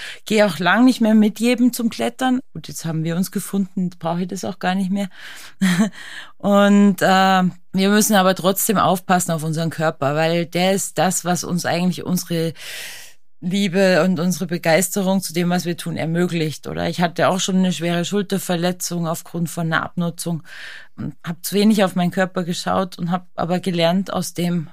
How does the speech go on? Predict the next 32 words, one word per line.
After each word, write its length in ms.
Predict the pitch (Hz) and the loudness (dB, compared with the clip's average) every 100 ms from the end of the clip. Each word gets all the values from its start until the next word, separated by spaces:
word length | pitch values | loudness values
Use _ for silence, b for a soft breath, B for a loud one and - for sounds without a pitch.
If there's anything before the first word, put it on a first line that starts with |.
| - | -6
und 460 | 185 175 170 - - b b b b | -2 -2 -2 -6 -18 b b b b
versuche 280 | - 180 190 | -8 -2 2
jetzt 320 | 196 202 - | 2 0 -2
jedes 380 | 180 202 226 - | -2 0 0 0
Zeichen, 400 | - 143 165 226 | -2 0 0 2
was 160 | 190 190 | 0 2
mein 220 | 180 175 | 0 2
Körper 640 | 196 196 - 190 185 185 | 0 -2 0 2 2 0
sendet, 560 | - 170 190 214 208 - | 0 0 2 2 0 -2
sofort 440 | 190 - 190 196 - - | -8 -4 -2 -2 -4 -14
zu 220 | - 196 | -10 -8
reagieren 800 | 190 170 175 175 175 202 214 196 | -4 0 -2 -2 -2 2 2 2
und 200 | 170 180 | 0 0
nicht 300 | 185 175 - B B B | 0 -4 -10 B B B
noch 220 | 208 214 | 2 4
eins 260 | 165 160 - | 0 0 -2
draufzusetzen, 880 | - 160 - - - 160 - 165 | 0 0 0 -6 -4 -4 -6 -8
sondern 420 | 151 165 156 156 143 b | -6 -4 -2 -4 -6 b
ich 120 | - - | -16 0
kümmere 280 | 202 185 | 4 4
mich 200 | 156 151 | 2 -2
drum. 300 | - 151 151 - - b b b b - | -8 -8 -8 -10 -18 b b b b -14
Und 640 | - 175 170 165 147 - - b - | -4 -2 0 -2 -4 -14 -16 b -4
das 240 | 180 - | -2 0
ist 180 | 185 - | 0 2
anders 380 | - 170 175 160 | 2 2 2 2
als 160 | 160 | 0
früher. 440 | - - 170 175 156 | -2 -4 -2 2 2
Also 240 | 139 156 | 0 0
wenn 140 | 165 170 | -2 -2
ich 140 | 147 | 0
heute 520 | 160 175 185 190 180 | 0 0 0 0 -2